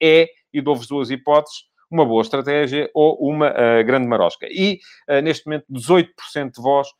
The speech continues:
ah, acham que é uma boa estratégia, ah, oitenta e dois por cento acham que é uma marosca. Eu acho que é as duas coisas. Ah, mas que devia, é verdade, o Pedro Coelho chama a atenção para o Famalicão, ah, que é, ahm, detido por Ida Noffer,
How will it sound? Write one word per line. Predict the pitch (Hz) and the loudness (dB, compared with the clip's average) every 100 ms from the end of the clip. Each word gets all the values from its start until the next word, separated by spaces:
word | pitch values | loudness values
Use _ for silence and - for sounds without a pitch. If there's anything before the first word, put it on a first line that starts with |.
| _ _ | _ _
ah, | 127 123 135 | 0 2 4
acham | 127 - | 2 0
que | 110 | -6
é | 113 | -2
uma | 110 | -2
boa | 113 | -2
estratégia, | 113 143 160 185 170 175 _ _ - | -4 -4 0 0 0 -6 _ _ -2
ah, | 147 | 0
oitenta | 139 135 127 110 | 0 -2 -4 -4
e | |
dois | 113 | -4
por | 113 | -6
cento | - 117 110 | -12 -8 -6
acham | 104 101 | -6 -8
que | 101 | -6
é | |
uma | 101 | -6
marosca. | 95 95 110 - | -4 0 -2 -2
Eu | 170 | 0
acho | 202 202 | 0 2
que | 202 | 4
é | |
as | 180 | 4
duas | 156 170 - | 6 4 4
coisas. | 147 120 85 - _ _ - | 2 2 -2 -16 _ _ -4
Ah, | 117 110 104 | 2 2 2
mas | 127 - | -2 -4
que | - 147 123 | -4 -4 -4
devia, | 110 139 143 | -6 -2 0
é | 160 156 | 4 2
verdade, | 135 131 123 | 4 4 4
o | 127 123 | 0 -2
Pedro | 147 135 | -2 -2
Coelho | - 156 147 127 | 0 2 2 -4
chama | 120 151 139 | -4 -2 0
a | 139 | 0
atenção | 139 131 127 | -2 -8 -4
para | 143 | -4
o | |
Famalicão, | 135 139 127 117 151 151 _ _ _ - | -4 -4 -4 -2 -2 -2 _ _ _ 0
ah, | 139 131 127 120 117 113 110 | 2 4 6 6 6 2 -2
que | 139 135 | 0 0
é, | 139 120 120 110 | 2 2 2 0
ahm, | 107 101 95 95 | -6 -12 -12 -10
detido | 104 127 143 117 | -6 -4 -4 -6
por | - 139 | -6 -2
Ida | 143 131 | 0 2
Noffer, | 131 123 120 | 2 2 0